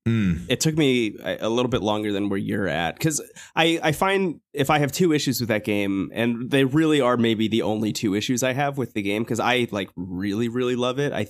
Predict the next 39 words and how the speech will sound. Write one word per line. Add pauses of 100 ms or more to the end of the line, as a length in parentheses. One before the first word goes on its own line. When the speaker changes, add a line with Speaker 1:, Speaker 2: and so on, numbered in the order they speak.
Speaker 2:
I
don't
know
where
I
would
put
it
in
my
top (340)
games
I've
ever
played
list,
but,
like, (200)
it's (140)
up
there.
It's,
like,
top
five,
top
three,
somewhere
in
that
vicinity. (180)
I
find
that
the
opening
of
that
game